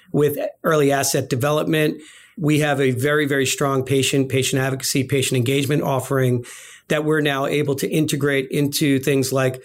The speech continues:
clinical trial design, clinical trial discussions, real world evidence, um, data generation. And, you know, that's stuff that we would not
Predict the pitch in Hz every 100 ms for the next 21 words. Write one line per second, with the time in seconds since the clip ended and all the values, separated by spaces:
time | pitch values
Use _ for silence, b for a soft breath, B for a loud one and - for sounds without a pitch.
0 | B - 165 151 147 - 143 135 131 127
1 | 139 139 135 135 123 B B _ 156 147
2 | 147 - 139 135 117 - 143 131 139 135
3 | 131 - 147 143 131 123 135 131 139 131
4 | - - 147 123 117 113 B B - 160
5 | 147 139 135 127 147 160 - 156 143 143
6 | B B B - 156 151 147 147 - 190
7 | 170 180 180 - 190 175 160 160 160 147
8 | 139 156